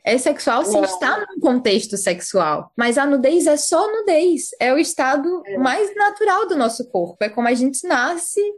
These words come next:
Speaker 1: e é como a gente morre também. <laughs>
Speaker 2: Sim. Ah, eu acho uma delícia isso, porque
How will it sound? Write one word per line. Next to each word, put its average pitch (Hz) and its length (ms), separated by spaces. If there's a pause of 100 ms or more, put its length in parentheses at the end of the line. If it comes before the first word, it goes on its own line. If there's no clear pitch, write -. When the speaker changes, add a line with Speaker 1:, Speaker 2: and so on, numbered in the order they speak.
(180)
Speaker 1:
e 294 360
é 415 120
como 427 240
a 427 40
gente 415 240
morre 403 360
também. - 380 (120)
<laughs> 294 280 (460)
Speaker 2:
Sim. 214 360
Ah, 220 280
eu 214 120
acho 214 160
uma 214 100
delícia 214 480
isso, 185 240
porque 180 840